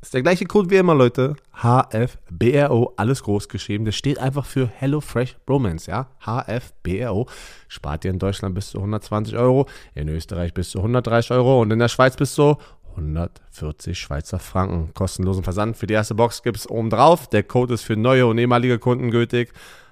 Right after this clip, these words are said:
Alle Infos wie immer in den Shownotes. Und, äh, ja, das war's.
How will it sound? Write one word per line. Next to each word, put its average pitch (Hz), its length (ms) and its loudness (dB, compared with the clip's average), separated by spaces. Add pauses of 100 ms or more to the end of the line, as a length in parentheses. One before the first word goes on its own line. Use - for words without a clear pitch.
(160)
Alle 110 280 2
Infos 104 680 -6
wie 95 220 -6
immer 107 420 -2
in 98 180 -4
den 92 200 -4
Shownotes. 104 800 -6 (360)
Und, 90 440 -2
äh, 82 320 -2 (300)
ja, 113 220 -4 (220)
das - 200 -14
war's. - 340 -10